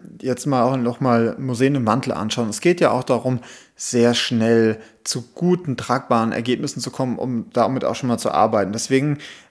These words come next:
habe ich mir sagen lassen, wird da eben in sogenannten Sprints gearbeitet. Heike, kannst du uns da mal ein bisschen Einblick geben,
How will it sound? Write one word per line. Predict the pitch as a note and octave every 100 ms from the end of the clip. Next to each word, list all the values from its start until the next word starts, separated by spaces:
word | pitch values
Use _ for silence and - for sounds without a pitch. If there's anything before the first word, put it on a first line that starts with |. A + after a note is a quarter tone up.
| -
habe | B2 C3
ich |
mir | C#3+
sagen | A#2+ A2+ C3
lassen, | C3+ C3+ C3 A#2
wird | C#3 C#3+
da |
eben | A2 A#2+ A#2+
in | B2
sogenannten | A#2 A#2 B2 B2 B2+ A#2 - _
Sprints | - - C3+ C#3 -
gearbeitet. | - E2+ F2+ G2 G2+
Heike, | A#2+ A#2+
kannst | A#2+ C3+ D3 -
du | G3+
uns | G3 - E3
da | F3
mal | D3+ C#3
ein |
bisschen | C#3 - C3+
Einblick | A#2 C3+ C3+ C3
geben, | C3 C3